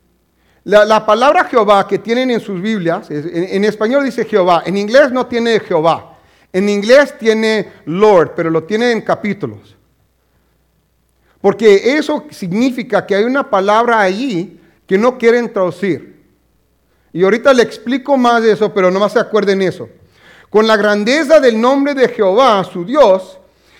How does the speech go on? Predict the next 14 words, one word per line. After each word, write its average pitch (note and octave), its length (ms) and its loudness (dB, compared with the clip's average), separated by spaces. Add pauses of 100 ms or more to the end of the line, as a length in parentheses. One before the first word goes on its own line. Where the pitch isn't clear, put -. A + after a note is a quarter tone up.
(160)
y A3 100 0
morarán A3 600 2
seguros, A#3 640 -2 (200)
porque G#3 300 0
ahora C4+ 400 4
serán B3+ 720 2 (280)
engre-, F3+ 760 -2 (300)
engrandecido F3 1080 0
hasta F#3 300 -2
los F#3 260 -2
confines A#3 500 -2
de A#3+ 80 2
la F#3+ 200 -2
tierra. D#3 360 -2